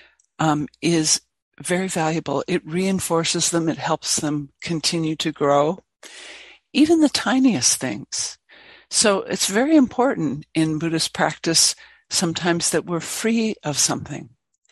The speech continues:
Not that we have moved in necessarily to,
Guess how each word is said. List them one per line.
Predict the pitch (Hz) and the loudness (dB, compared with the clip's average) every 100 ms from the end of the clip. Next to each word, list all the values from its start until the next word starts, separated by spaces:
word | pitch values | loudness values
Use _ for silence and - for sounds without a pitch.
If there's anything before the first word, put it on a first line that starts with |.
| _ _ _ _ _ - | _ _ _ _ _ -2
Not | 190 247 - - | 2 2 2 0
that | 185 175 | 2 2
we | 175 175 156 147 - _ | 2 -2 -2 -8 -14 _
have | 151 165 | 0 0
moved | 165 185 175 170 | 2 2 2 2
in | 165 165 156 - | 4 4 0 -4
necessarily | 165 160 - 156 170 160 156 151 | 0 2 2 2 2 2 0 -2
to, | - 147 | -4 -4